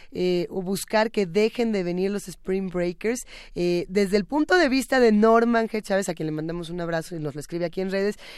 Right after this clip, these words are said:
eh, lo que hacen los Spring Breakers es, es irres-, es un turismo irrespetuoso, así lo califica él. Eh, ¿tú cómo ves esto? ¿Nosotros to-, po-, calificamos o no calificamos a los que, a los turistas?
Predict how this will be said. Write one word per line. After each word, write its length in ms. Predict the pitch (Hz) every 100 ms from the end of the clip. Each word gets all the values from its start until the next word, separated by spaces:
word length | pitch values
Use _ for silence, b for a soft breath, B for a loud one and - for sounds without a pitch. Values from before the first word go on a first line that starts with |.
| B -
eh, 100 | 196
lo 200 | 202 196
que 120 | 226
hacen 320 | 226 254 247
los 80 | 233
Spring 380 | 208 - 214 208
Breakers 400 | 202 196 208 190
es, 160 | 190
es 240 | - 180 -
irres-, 280 | 180 180 -
es 140 | 170
un 180 | 208 208
turismo 400 | 214 208 196 220
irrespetuoso, 800 | 226 196 196 - 170 190 180 170
así 200 | 156 190
lo 200 | 185 180
califica 540 | 170 165 165 180 175 175
él. 120 | 175 B B B -
Eh, 160 | 170 -
¿tú 120 | - 247
cómo 300 | - 339 277
ves 240 | 254 277
esto? 260 | 269 240 247
¿Nosotros 400 | 226 240 220 254
to-, 200 | 233 -
po-, 140 | - 202 185 -
calificamos 640 | 202 208 214 196 226 262 240
o 60 |
no 100 | 214
calificamos 640 | 208 220 - 170 190 208 196
a 60 | 185
los 180 | 160
que, 300 | - 170 165 - B B
a 80 | 185
los 180 | 196 -
turistas? 720 | 202 202 220 - 226 226